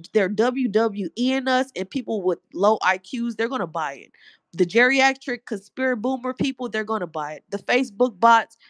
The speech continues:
they're gonna buy it. But these, these Russian accounts,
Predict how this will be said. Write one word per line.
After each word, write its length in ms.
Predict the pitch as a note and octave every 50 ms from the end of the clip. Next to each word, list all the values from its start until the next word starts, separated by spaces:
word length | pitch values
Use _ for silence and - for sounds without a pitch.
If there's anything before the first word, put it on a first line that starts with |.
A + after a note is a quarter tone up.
| _
they're 120 | _ F3+ F3
gonna 220 | F3 F#3 E3+ D#3+
buy 240 | D3+ D3+ B2+ D2 -
it. 100 | - _ _ _ _ _ _ _ _ _ _ -
But 180 | F#3+ G#3+ G#3+
these, 240 | - C4+ B3+ A3+ - _ _ _ -
these 320 | F#3+ B3 A#3+ A3+ F#3+ F3+
Russian 560 | F3 E3+ G3+ A#3+ C4+ D#4 D4+ - - D4 C#4
accounts, 760 | A#3+ G#3 - - C#4 C#4 C#4 C#4+ D4 D#4 - - _ - _